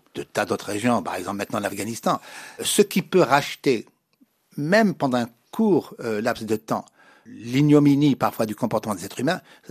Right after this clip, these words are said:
c'est l'amour. Voilà, c'est cet amour-là, dans le livre, j'ai réécrit plusieurs fois le livre, parce qu'à chaque fois, je tentais de faire en sorte que on ne chosifie pas les personnages,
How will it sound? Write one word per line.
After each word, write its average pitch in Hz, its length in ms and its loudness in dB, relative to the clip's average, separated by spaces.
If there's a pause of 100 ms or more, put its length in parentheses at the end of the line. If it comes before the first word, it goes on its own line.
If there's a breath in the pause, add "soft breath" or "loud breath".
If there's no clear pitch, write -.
c'est - 160 2
l'amour. 110 420 0
Voilà, 98 240 -4
c'est - 200 -6 (420 loud breath)
cet - 240 0
amour-là, 180 480 2 (500)
dans 131 300 0
le 117 140 2
livre, 185 460 -2 (300)
j'ai 156 220 4
réécrit 180 340 4
plusieurs 190 380 2
fois 120 140 -2
le 98 80 -4
livre, 80 260 -12 (580 soft breath)
parce 127 200 0
qu'à 120 220 4
chaque - 340 0
fois, 190 220 4
je 143 120 4
tentais 147 720 2 (320 soft breath)
de 104 80 -10
faire 147 260 0
en 135 80 2
sorte - 380 -2
que 156 240 2 (880 soft breath)
on 147 240 2 (320)
ne 151 240 4
chosifie 151 760 2
pas 190 240 0
les - 160 -6
personnages, 127 640 2